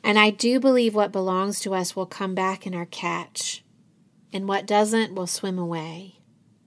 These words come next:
Our practice is to release what is changing form and to notice what is coming into view, to look out and up instead of down at our shoes and our small agenda.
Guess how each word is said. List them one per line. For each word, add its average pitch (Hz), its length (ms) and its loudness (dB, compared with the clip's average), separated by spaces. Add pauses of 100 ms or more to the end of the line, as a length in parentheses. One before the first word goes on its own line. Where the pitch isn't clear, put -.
(1000)
Our 196 140 -4
practice 220 920 2 (480)
is 202 200 -2
to 202 120 -4
release 196 540 0
what 196 80 0
is 190 140 -4
changing 185 420 -6
form 175 560 -6 (1300)
and 196 140 -8
to 190 120 -4
notice 202 560 2
what 190 120 0
is 180 120 -4
coming 190 340 -4
into 175 220 -6
view, 180 480 -6 (1500)
to 202 160 -2
look 208 240 2
out 208 400 6 (760)
and 175 240 0 (140)
up 185 460 2 (680)
instead 185 380 0
of 180 140 0
down 180 260 0
at 185 80 -2
our 175 100 -2
shoes 180 600 0
and 180 100 -6
our 175 100 -4
small 175 380 -4
agenda. 180 680 -8